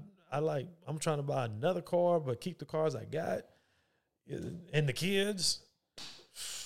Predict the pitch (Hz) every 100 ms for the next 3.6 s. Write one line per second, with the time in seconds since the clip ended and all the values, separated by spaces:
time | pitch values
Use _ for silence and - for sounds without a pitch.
0 | - - _ _ - 175 165 143 123 117
1 | - _ _ - 160 175 180 190 196 185
2 | 208 220 254 196 175 180 180 175 180 208
3 | 185 143 131 165 160 -